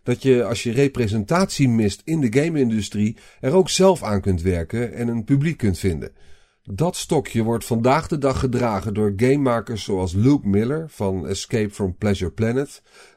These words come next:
Robert Yang van Hurt Me Plenty en Christine Love van Lady Killer in a Bind.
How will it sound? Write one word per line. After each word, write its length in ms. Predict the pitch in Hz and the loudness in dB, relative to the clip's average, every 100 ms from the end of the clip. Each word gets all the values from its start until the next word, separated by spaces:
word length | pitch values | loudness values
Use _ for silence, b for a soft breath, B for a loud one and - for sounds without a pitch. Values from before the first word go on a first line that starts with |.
| b | b
Robert 380 | 117 135 110 92 | 4 4 4 2
Yang 360 | 110 120 143 | 0 0 -4
van 160 | 110 98 | -2 0
Hurt 200 | 117 104 | 2 2
Me 140 | 101 | 0
Plenty 580 | 101 117 131 127 117 113 | 2 0 0 -2 -4 -4
en 320 | 113 117 117 107 | -6 -6 -6 -6
Christine 520 | 131 127 131 131 131 | -4 -2 0 4 4
Love 360 | 123 82 - | 4 2 -4
van 240 | - 98 95 | -6 -2 0
Lady 260 | 110 107 | 0 -2
Killer 340 | 101 117 107 104 | -2 -2 2 2
in 220 | 101 101 | 2 2
a 120 | 110 | 0
Bind. 340 | 85 71 - | 0 -6 -14